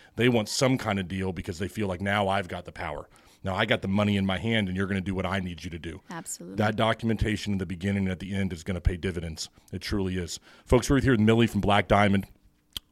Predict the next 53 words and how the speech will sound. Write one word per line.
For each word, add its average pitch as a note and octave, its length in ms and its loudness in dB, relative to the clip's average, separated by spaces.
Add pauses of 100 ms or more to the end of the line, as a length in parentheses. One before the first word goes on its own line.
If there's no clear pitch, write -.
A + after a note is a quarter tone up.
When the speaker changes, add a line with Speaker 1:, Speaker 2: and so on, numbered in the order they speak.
Speaker 1:
We B2+ 80 12
went B2+ 200 10
over A2+ 200 8
all A2 200 6
the G#2+ 80 6
temporary G#2+ 400 4
housing G#2 360 2
you're G2 140 4
offering G2+ 340 2 (360)
over A#2 200 4
there G#2+ 140 6
to, G2+ 380 2
to A#2 120 0
residents G#2 460 4
after G2+ 240 4
a G2+ 80 4
loss. G2+ 400 6 (260)
Obviously A#2+ 320 4
talking G#2+ 300 2
about G2 160 2
collections G2 540 -2
and E2+ 80 -4
how G2+ 60 2
you G2 100 2
diversified G2 640 0
your F#2 60 -6
company, G2+ 420 0 (340)
uh, G2 160 2
for G#2 120 0
the F#2+ 80 2
people G2 260 -2
who G#2 60 2
don't A2+ 320 6
wanna G#2 160 2
do F#2+ 120 -2
things G2 360 2
the F#2+ 160 -2
right F#2+ 240 2
way. G#2 160 0
Contractors, G#2+ 600 2
I F#2+ 80 0
highly, A#2+ 520 2
highly C#3 260 2
recommend G2+ 300 2
it. - 220 -6
Can C3 120 2
you D3+ 80 4
do E3+ 80 2
that D#3+ 180 8
in G#2+ 120 0
just C#3 200 0
Florida D#3 280 4
or A2+ 400 4